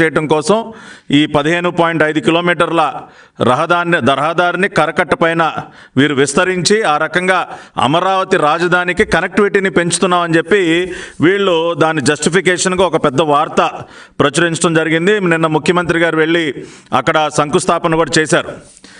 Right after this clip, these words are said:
అంటే, ప్రపంచం అంతా కూడా చాలా ఆశ్చర్యపోయింది. ఇదేంటి, ఉన్నట్టుండి జగన్మోహన్ రెడ్డి గారికి అమరావతి రాజధాని పైన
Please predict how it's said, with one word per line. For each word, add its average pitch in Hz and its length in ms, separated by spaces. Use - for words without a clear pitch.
అంటే, 185 300
ప్రపంచం 185 480
అంతా 202 200
కూడా 185 240
చాలా 180 160
ఆశ్చర్యపోయింది. 175 680
ఇదేంటి, 196 460
ఉన్నట్టుండి 202 560
జగన్మోహన్ 185 520
రెడ్డి 180 160
గారికి 180 360
అమరావతి 180 480
రాజధాని 170 560
పైన 175 220